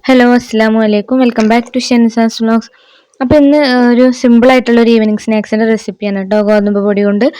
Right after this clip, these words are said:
പെട്ടെന്ന് തയ്യാറാക്കി എടുക്കാൻ പറ്റിയ ഒരു ഈവനിങ് സ്നാക്സിന്റെ റെസിപ്പി. അപ്പൊ അത്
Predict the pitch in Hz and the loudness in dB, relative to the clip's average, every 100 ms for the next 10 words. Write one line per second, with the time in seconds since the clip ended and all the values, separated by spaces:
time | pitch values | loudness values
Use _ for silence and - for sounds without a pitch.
0 | - - - 214 240 262 262 226 214 214 | -14 -20 -6 -4 2 2 4 2 2 0
1 | 226 208 202 208 202 202 - 247 370 _ | -2 -4 -4 -4 -2 -4 -6 -6 -6 _
2 | _ _ - 214 302 - 220 214 208 220 | _ _ -4 -2 0 0 2 2 0 -2
3 | 208 - 208 214 196 - - 254 381 - | -4 -4 -2 0 0 -6 -8 -8 -8 -18
4 | - _ 247 254 | -20 _ -2 2